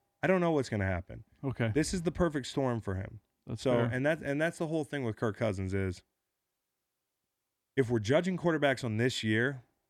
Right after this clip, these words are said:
Speaker 1: people are so afraid to do that because of the legacy of some guys or because of the history.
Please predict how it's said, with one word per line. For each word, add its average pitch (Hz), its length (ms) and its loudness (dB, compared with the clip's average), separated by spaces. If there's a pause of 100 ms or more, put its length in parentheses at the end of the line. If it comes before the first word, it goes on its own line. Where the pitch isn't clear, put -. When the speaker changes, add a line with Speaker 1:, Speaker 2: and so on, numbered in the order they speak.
(680)
Speaker 1:
people 175 220 2
are 175 60 4
so 160 180 0
afraid 131 320 2
to 120 60 0
do 104 160 2
that 120 200 4
because 107 220 -4
of 101 60 0
the 95 40 0
legacy 104 400 0
of 127 80 0
some 135 180 -4
guys 139 460 2 (280)
or 107 180 2
because 101 260 -2
of 95 60 -2
the 95 80 0
history. 156 500 0